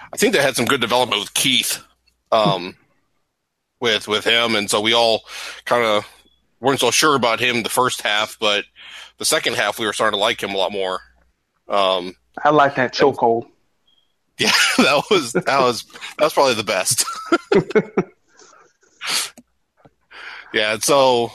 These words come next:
Speaker 1: um, but, but I mean, most of the others, they really didn't develop very well. <coughs>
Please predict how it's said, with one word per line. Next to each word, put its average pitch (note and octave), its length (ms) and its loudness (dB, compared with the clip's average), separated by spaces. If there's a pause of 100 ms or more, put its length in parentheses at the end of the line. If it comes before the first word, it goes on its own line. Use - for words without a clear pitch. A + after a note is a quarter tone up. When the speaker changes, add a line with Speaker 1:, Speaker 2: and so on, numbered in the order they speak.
(100)
Speaker 1:
um, A2+ 420 2 (300)
but, C#3 100 0
but D3 80 -2
I D3+ 80 2
mean, D3 160 -2
most C#3 260 -2
of D#3 120 0
the B2 160 -4
others, G#2 720 0
they A#2 260 0
really C3 480 2
didn't A#2+ 380 0
develop G#2+ 460 0
very G2+ 240 0
well. F#2 420 2
<coughs> - 40 0